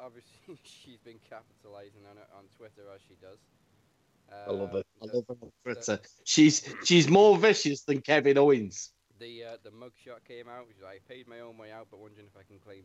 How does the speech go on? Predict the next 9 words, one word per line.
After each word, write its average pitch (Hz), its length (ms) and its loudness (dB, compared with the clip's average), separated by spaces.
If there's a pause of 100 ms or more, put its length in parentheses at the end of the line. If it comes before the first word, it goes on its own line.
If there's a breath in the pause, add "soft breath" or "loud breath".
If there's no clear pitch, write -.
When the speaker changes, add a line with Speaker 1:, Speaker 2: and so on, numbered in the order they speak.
Speaker 1:
bail 101 180 -20
money 98 200 -20
back 95 280 -20
under 92 160 -20
work 101 240 -20
expenses 92 540 -20 (200)
from 92 140 -20
Vince 98 160 -20 (160)
McMahon." 98 260 -20